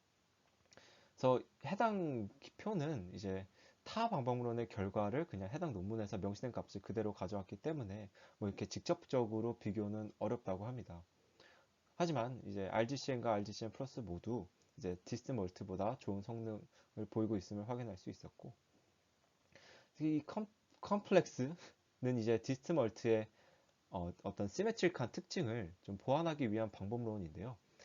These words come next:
그래서 이때 디코더로 컴플렉스를 활용한다면 더욱 좋은 성능을 보일 것이다 라고 저자들은, 어, 언급을 하고 있습니다. 그래서 사실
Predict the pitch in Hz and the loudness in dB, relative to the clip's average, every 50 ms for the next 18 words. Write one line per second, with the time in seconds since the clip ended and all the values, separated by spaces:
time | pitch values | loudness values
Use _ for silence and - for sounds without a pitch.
0 | - - - - _ - 127 113 104 - 123 123 123 - 117 - - - 180 190 | -20 -20 -20 -16 _ 0 0 0 2 2 2 2 2 0 -4 -4 -2 0 2 4
1 | 170 156 147 131 117 123 139 123 95 87 - - 170 175 - - 180 151 - - | 6 6 6 4 4 2 2 0 0 -2 -4 -2 -4 -4 -2 -2 -2 -2 -2 -2
2 | 135 135 127 - 190 208 202 196 175 131 107 101 104 98 - 110 98 - - - | -4 -4 -2 -4 -4 -2 -2 -2 -2 -2 -2 -2 -2 -4 -2 -2 -4 -4 -6 -8
3 | - 107 107 113 117 120 123 120 120 - - 143 135 120 120 123 - - 107 104 | -6 -4 -4 -4 -4 -4 -4 -6 -8 -8 -6 -6 -4 -4 -6 -6 -6 -4 -6 -6
4 | 104 - 98 90 - - 107 101 92 87 - - - - - _ - - 113 117 | -4 -4 -8 -6 -2 2 2 2 2 2 -4 -14 -20 -20 -20 _ -2 2 2 2
5 | 113 - 92 98 90 - - 104 101 104 95 87 95 90 85 82 104 127 156 190 | 4 2 -2 -4 -4 -4 -6 -4 -2 -2 -4 -2 -4 -6 -6 -4 -6 -6 -8 -8
6 | - - 131 85 80 - 90 90 90 104 101 98 95 - 151 139 - 87 87 85 | -12 -16 -16 -12 -10 -8 -6 -6 -4 -6 -6 -6 -6 -6 -8 -6 -6 -8 -8 -8
7 | 87 - - - 85 76 76 - 92 87 _ _ _ _ _ _ _ _ _ _ | -10 -12 -12 -12 -14 -14 -14 -20 -20 -20 _ _ _ _ _ _ _ _ _ _
8 | _ _ _ _ _ _ _ _ _ _ _ _ _ _ _ _ _ _ _ _ | _ _ _ _ _ _ _ _ _ _ _ _ _ _ _ _ _ _ _ _
9 | _ _ _ _ _ _ - 131 - 185 196 190 - 190 180 175 165 - | _ _ _ _ _ _ -16 -8 -2 -2 0 4 6 8 8 8 6 4